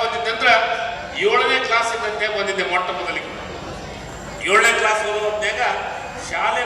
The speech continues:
ಪ್ರವಾಸಕ್ಕೆ ಕರ್ಕೊಂಡ್ ಬಂದಿದ್ರು ನಾನು. ಅದಾದ್ಮೇಲೆ ಹೆಬ್ಬಾಳ್ ಅವ್ರ by election time ದಾಗ ಬಂದಿದ್ದೆ. ಅದಾದ್ಮೇಲೆ ಇವತ್ತ ಮಂತ್ರಿಯಾಗಿ ಬನವಾಸಿಗೆ ಬಂದಿದ್ದೀನಿ. ನಿಜವಾಗ್ಲೂ ಬಹಳ ಖುಷಿ ಕೊಡುವಂಥದ್ದು. ಅದರ ಜೊತೆಗೆ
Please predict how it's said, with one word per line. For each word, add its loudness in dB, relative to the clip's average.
ಪ್ರವಾಸಕ್ಕೆ 2
ಕರ್ಕೊಂಡ್ -4
ಬಂದಿದ್ರು -6
ನಾನು. -8
ಅದಾದ್ಮೇಲೆ 2
ಹೆಬ್ಬಾಳ್ 4
ಅವ್ರ 2
by 6
election 0
time 0
ದಾಗ 0
ಬಂದಿದ್ದೆ. -4
ಅದಾದ್ಮೇಲೆ 4
ಇವತ್ತ 0
ಮಂತ್ರಿಯಾಗಿ 0
ಬನವಾಸಿಗೆ -4
ಬಂದಿದ್ದೀನಿ. -4
ನಿಜವಾಗ್ಲೂ 0
ಬಹಳ -2
ಖುಷಿ -8
ಕೊಡುವಂಥದ್ದು. -6
ಅದರ -4
ಜೊತೆಗೆ 2